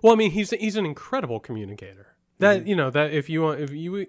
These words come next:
Speaker 1: we can talk about his policies all day long and problems with him, but I mean, he's an incredible communicator. Um, so I have a question before I ask, um, the transition question. How much of what you consumed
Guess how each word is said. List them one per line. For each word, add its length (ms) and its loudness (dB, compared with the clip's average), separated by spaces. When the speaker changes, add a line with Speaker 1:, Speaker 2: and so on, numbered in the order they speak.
Speaker 1:
we 120 -8
can 120 -8
talk 180 -4
about 160 -4
his 140 -12
policies 520 -6
all 160 -10
day 140 -12
long 400 -12
and 240 -18
problems 500 -10
with 140 -14
him, 100 -14
but 120 -12
I 40 -10
mean, 200 -12
he's 180 -10
an 100 -10
incredible 640 -8
communicator. 680 -14
Um, 300 -2
so 300 -8
I 80 -2
have 100 -2
a 60 -10
question 420 -4
before 260 -6
I 80 -2
ask, 460 -8
um, 420 -12
the 120 -10
transition 580 -10
question. 380 -14
How 220 -4
much 320 -6
of 140 -8
what 280 -2
you 160 -10
consumed 840 -8